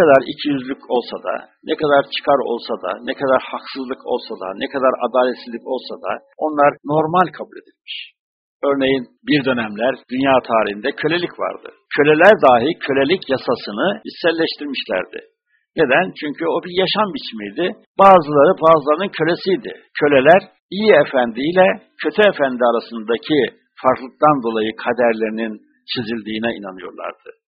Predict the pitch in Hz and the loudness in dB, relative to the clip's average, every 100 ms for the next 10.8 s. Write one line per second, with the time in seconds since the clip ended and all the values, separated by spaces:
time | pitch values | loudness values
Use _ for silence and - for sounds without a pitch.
0 | _ _ - 107 95 - - 87 - _ | _ _ -8 -8 -10 -18 -16 -16 -18 _
1 | _ _ 117 120 110 - - 113 110 196 | _ _ -4 -2 -2 -4 -4 -2 2 2
2 | - 131 123 110 107 - 110 107 - _ | 0 -12 -10 -6 -6 -6 -10 -12 -14 _
3 | _ _ 123 131 175 - 131 - 151 - | _ _ -6 0 0 -2 -6 -2 -4 -2
4 | 165 - 117 110 117 113 - 113 107 110 | -6 -4 -8 -6 -2 -2 -2 -6 -4 -4
5 | 113 - 196 - - 107 95 90 92 104 | -6 -6 -8 -8 -8 -8 -8 -10 -18 -18
6 | - _ _ - 120 131 131 123 127 127 | -20 _ _ -4 -2 4 6 6 2 -4
7 | - - 123 127 120 120 107 - 208 180 | -10 -6 -2 0 0 -2 -4 -4 -4 -4
8 | 156 139 127 123 - 185 - 120 101 - | -2 -2 -2 -4 -6 -8 -6 -4 -2 -4
9 | 101 95 - _ _ - 147 - 202 165 | -14 -14 -14 _ _ -14 -10 -6 -4 0
10 | 156 131 147 - 147 - 143 | -2 -2 -8 -8 -8 -4 -2